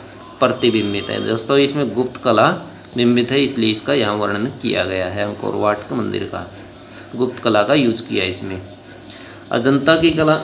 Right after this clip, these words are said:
गुफाओं में भी इसका यूज़ हुआ है गुप्त कला का। तो अजंता की गुफाओं के बारे में थोड़ी डिटेल पढ़ लेते हैं दोस्तों। अजंता गुफा महाराष्ट्र राज्य के औरंगाबाद जिले में जलगांव रेलवे स्टेशन से बारह, बावन किलोमीटर की दूरी पर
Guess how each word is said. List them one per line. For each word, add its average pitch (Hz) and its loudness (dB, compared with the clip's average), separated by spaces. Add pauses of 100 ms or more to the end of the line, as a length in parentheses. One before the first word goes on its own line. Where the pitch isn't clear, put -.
गुफाओं 147 0
में 156 4
भी 151 2
इसका 143 2
यूज़ 135 0
हुआ 131 4
है 139 0
गुप्त 135 -2
कला 135 6
का। 175 -2 (960)
तो 131 4
अजंता 127 4
की 139 6
गुफाओं 127 2
के 135 2
बारे 123 4
में 127 2
थोड़ी 123 0
डिटेल 120 2
पढ़ 120 0
लेते 110 0
हैं 117 2
दोस्तों। 113 -2 (760)
अजंता 156 6
गुफा 170 4
महाराष्ट्र 127 6
राज्य 143 4
के 147 2
औरंगाबाद 139 6
जिले 127 6
में 135 4
जलगांव 123 4
रेलवे 120 6
स्टेशन 127 2
से 123 2
बारह, 120 6
बावन 135 4
किलोमीटर 127 2
की 123 2
दूरी 113 2
पर 120 -2